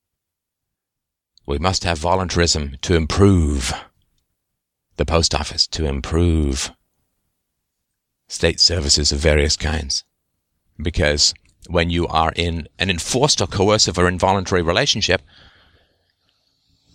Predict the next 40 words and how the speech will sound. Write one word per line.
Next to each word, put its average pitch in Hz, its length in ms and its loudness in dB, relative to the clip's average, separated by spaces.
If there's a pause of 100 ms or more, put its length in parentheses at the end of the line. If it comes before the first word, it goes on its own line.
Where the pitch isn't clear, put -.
(180)
then 107 500 2 (240)
there 104 160 4
is 104 420 0
a 107 60 0
loss 107 260 0
of 101 120 -8
quality 98 500 0 (160)
and 98 380 0
in 98 260 0 (460)
a 107 80 0
generation 98 560 0
of - 80 -8
inefficiency. 98 680 -2 (140)
And 92 140 -2
then 98 120 0
I 98 120 2
say, 90 240 0
"Well, 90 120 -2
we 85 80 -4
need 90 200 -2
to - 40 -10
privatize 87 560 -4
the 80 60 -12
family 95 400 0
and 80 80 0
remind 85 320 0
people 85 300 0
that 80 240 0 (480)
adult 87 260 0
relationships 85 640 0
are 78 100 -2
voluntary." 92 580 -2
People 90 320 -2
are 85 40 0
like, 82 220 -2
"What 104 340 -6
are 104 60 -6
you 87 140 -2
talking 151 420 -6
about?" 87 240 -6